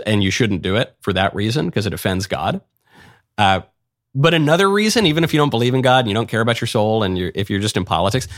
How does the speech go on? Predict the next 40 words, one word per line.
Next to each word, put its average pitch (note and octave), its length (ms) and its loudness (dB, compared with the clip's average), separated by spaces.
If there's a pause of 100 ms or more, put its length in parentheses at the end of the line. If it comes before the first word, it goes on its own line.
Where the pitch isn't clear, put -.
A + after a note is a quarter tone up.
another D3+ 220 2
reason G#3+ 260 2
not B2+ 200 2
to A2 80 -2
lie F#2+ 340 2
is C#3 180 0
you're D3+ 120 4
gonna F#3 260 2
get D3+ 220 -2
caught. - 360 0 (1080)
It's D3+ 160 2
very, D3+ 580 2
especially A#3+ 400 0
when E3+ 140 2
you're A2 100 0
lying B2 260 2
publicly C#3+ 480 -4
to F#3 280 0
the E3 80 4
media D3 540 0
in F3 100 4
the F#3 120 4
age G3 200 4
of D#3 100 -2
Twitter F#3+ 260 2
where G#2+ 140 -2
there's A#2 140 -2
a B2 40 -2
tweet - 220 -4
for D3+ 140 2
everything, A#2 320 -2 (240)
you're D3+ 160 4
gonna F#3 260 4
get E3 220 2
caught, G3+ 340 2
man, E2+ 240 -4
especially G#3+ 540 0
if D#3+ 100 -2
you're B2+ 100 2
not A#2 360 4